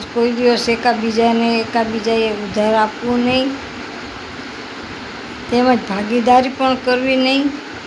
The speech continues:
કામે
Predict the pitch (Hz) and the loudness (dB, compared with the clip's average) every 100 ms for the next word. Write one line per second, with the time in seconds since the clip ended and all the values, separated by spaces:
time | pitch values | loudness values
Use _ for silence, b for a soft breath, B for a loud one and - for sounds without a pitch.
0 | - - - - - - - - - - | -12 -12 -12 -12 -10 -10 -10 -12 -12 -12
1 | - - - - - - - - - - | -12 -12 -12 -12 -12 -12 -12 -12 -12 -12
2 | - - 226 240 | -12 -4 0 2